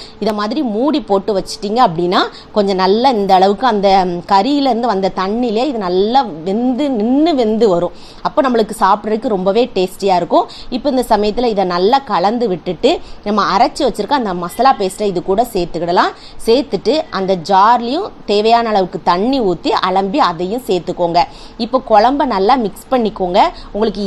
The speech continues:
எந்த அளவுக்கு கன்சிஸ்டன்சில இருக்கணுமோ அதுக்கு தகுந்ததுபடி நீங்க தண்ணியை சேர்த்துக்கிடலாம். இப்போ நான் தண்ணி சேர்த்தாச்சு. அந்த கறியும் நம்மளுக்கு வேகணும் இல்லையா, இன்னும் தண்ணி ஊத்தி வேக வைக்கல, அதுக்கு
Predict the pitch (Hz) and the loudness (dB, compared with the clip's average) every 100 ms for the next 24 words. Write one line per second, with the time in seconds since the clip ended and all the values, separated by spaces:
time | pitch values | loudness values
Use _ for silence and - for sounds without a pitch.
0 | 196 233 277 302 240 240 285 254 220 220 | 0 0 2 4 4 2 -4 -4 -4 -6
1 | 233 247 220 226 190 190 226 214 185 170 | -6 -6 -4 -2 0 0 0 0 0 2
2 | 226 - - - 185 208 302 311 240 208 | 2 2 -2 -6 -2 0 -2 -4 -2 0
3 | 226 214 185 196 415 285 202 190 202 190 | 0 0 -2 -2 0 0 0 0 0 0
4 | 220 240 320 - 180 170 170 175 233 381 | 0 0 -2 -4 -4 -4 -2 2 2 0
5 | - - - 214 220 233 226 - - - | -10 -20 -16 -10 -4 -2 -2 -4 -16 -20
6 | - - - 214 233 247 208 202 214 208 | -20 -12 -2 -2 0 -2 0 2 2 2
7 | - 392 - 190 185 226 202 220 302 285 | 0 -2 -2 -4 -4 2 2 2 -2 -2
8 | 220 202 214 196 220 254 240 220 277 226 | -2 -2 0 2 2 2 0 0 0 0
9 | 202 196 226 220 269 214 202 202 196 190 | 0 0 0 -2 -4 0 0 2 0 -2
10 | 247 233 233 | -2 -2 -4